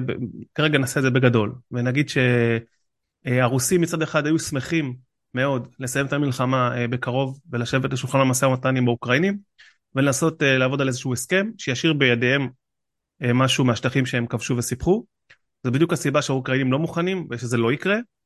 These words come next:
אז הא-, למרות שהרוסים היו רוצים, בפועל הם, אה, נערכים להתמשכות ארוכה של הלחימה לתוך השנה הבאה, שאנחנו, אה, כנ-, כנראה צפויים לגל גיוס מילואים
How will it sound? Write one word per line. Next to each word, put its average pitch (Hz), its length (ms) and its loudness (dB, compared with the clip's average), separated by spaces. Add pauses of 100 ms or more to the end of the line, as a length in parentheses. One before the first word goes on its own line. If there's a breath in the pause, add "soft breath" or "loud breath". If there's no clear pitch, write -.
(320)
אז 117 100 -8
הא-, 131 220 2 (120)
למרות 147 220 -2
שהרוסים 165 340 -2
היו 170 140 4
רוצים, 240 420 0 (280 soft breath)
בפועל 220 420 4
הם, 156 220 2 (300)
אה, 139 220 -2
נערכים 139 600 0 (460)
להתמשכות 143 720 0
ארוכה 139 360 2
של 131 160 -2
הלחימה 143 500 -2
לתוך 135 340 -4
השנה 135 320 -2
הבאה, 139 320 2 (420 soft breath)
שאנחנו, 139 880 -2
אה, 131 120 0
כנ-, 135 360 -4
כנראה 139 260 -2
צפויים 156 480 0 (180)
לגל 131 640 0
גיוס 147 260 -2
מילואים 147 320 -2